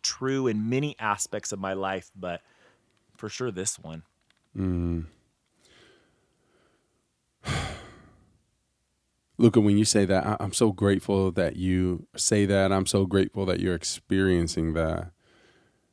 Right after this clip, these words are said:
Speaker 2: And I'm thinking about our siblings, sisters, and brothers who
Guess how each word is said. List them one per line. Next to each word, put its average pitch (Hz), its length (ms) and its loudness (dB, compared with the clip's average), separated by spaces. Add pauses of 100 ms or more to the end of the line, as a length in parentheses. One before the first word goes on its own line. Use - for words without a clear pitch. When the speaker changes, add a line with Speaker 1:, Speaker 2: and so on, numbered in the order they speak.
(400)
Speaker 2:
And 104 100 4
I'm 104 120 6
thinking 104 300 6
about 92 500 6
our 98 180 6
siblings, 107 680 6
sisters, 101 400 2
and 92 160 4
brothers 92 420 4
who 90 480 4